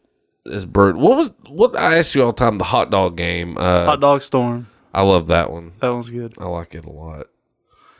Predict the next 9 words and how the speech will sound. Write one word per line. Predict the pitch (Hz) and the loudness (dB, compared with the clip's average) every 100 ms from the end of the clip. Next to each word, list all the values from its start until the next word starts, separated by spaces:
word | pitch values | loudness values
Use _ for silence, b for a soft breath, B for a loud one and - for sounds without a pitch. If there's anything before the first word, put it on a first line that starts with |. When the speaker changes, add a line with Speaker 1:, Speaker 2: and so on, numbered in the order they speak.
| b | b
Speaker 2:
Been | 143 147 | -4 -2
playing | 156 143 | 0 2
Dodonpachi | 143 147 147 143 143 143 - | 4 4 2 2 2 2 2
and | 131 127 | -2 0
Space | 127 127 123 | 2 2 2
Harrier | 123 117 113 110 | -2 -2 -2 -8
a | |
fair | - 120 | -4 -2
amount. | 117 117 117 117 120 | -2 -4 -6 -8 -14